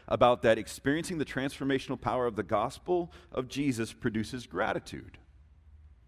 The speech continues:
It produces, it, it enables, empowers, gives us something to be eternally grateful for,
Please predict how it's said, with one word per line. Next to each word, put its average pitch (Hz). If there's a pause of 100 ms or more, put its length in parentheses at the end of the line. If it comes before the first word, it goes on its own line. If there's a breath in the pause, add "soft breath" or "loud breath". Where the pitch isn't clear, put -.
(460)
It 113
produces, 135
it, 113
it 135
enables, 147
empowers, 123
gives 127
us 120
something 127
to 104
be 113 (240 loud breath)
eternally 139
grateful 127
for, 143